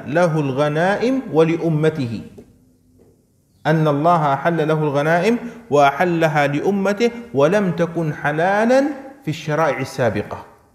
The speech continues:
ويؤيد هذا هذه الرواية التي ذكرت هنا:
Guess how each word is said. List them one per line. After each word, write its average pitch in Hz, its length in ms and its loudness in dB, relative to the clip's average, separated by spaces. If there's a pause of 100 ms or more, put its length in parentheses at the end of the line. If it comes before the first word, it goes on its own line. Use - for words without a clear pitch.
(400)
ويؤيد 180 760 2
هذا 160 580 0 (220)
هذه 214 440 2
الرواية 165 400 4
التي 151 480 -2 (120)
ذكرت 165 520 0
هنا: 175 340 0